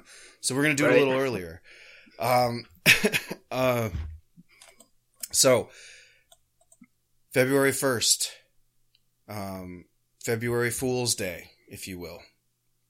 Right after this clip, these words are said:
Speaker 1: Uh, the, the
Speaker 2: Has
Speaker 1: Boston
Speaker 2: anyone ever said that?
Speaker 1: No, I'm coining that right now.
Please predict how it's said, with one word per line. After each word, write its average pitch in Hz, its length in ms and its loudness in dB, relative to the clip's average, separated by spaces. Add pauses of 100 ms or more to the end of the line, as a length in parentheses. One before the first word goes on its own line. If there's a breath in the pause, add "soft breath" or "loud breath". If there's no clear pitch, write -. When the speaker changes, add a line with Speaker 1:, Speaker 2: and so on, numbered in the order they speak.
(400)
Speaker 1:
Uh, 92 420 -8 (160)
the, 95 200 -12 (200)
the 117 120 -18
Speaker 2:
Has 147 180 4
Speaker 1:
Boston 151 140 6
Speaker 2:
anyone 160 240 10
ever 127 200 4
said 131 280 0
that? 147 260 2 (440)
Speaker 1:
No, 101 440 -2
I'm 95 160 -10
coining 110 400 -4
that 98 200 -4
right - 240 4
now. 220 160 0